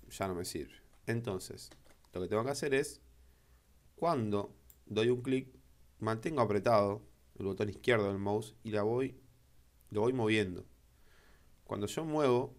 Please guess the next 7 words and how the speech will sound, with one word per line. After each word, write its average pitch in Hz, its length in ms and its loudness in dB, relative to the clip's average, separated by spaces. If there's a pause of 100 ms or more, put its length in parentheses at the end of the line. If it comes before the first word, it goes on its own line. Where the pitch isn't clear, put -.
(280)
el 95 100 -6
mouse, 101 400 -2 (460)
se - 180 -14
genera 107 480 -2 (280)
una 95 200 -6
curva. 117 400 0 (2250)
¿Sí? 98 340 -10